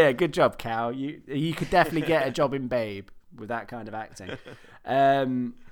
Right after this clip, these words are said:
Speaker 1: yeah. Oh, also, just a random aside with the Kirstie Alley thing,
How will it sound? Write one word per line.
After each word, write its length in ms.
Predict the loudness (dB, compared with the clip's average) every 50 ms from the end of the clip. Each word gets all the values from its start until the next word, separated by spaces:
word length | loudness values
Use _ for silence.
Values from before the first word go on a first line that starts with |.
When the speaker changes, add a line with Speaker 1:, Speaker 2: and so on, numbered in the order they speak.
| -16 -12
Speaker 1:
yeah. 360 | -8 -8 -6 -6 -6 -8 -4 -2
Oh, 120 | -2 -2
also, 720 | 0 0 -2 -2 -2 -2 -4 -4 -6 -8 -8 -8 -10 -12 -14 -16
just 200 | -16 -16 -12 -8
a 20 | -4
random 260 | -4 -4 -4 -4 -6
aside 340 | -6 -4 -4 -4 -4 -4 -6
with 140 | -6 -6 -6
the 80 | -8
Kirstie 360 | -8 -6 -6 -6 -6 -8 -8
Alley 200 | -10 -8 -8 -10 -12
thing, 300 | -14 -16 -18 -18 -18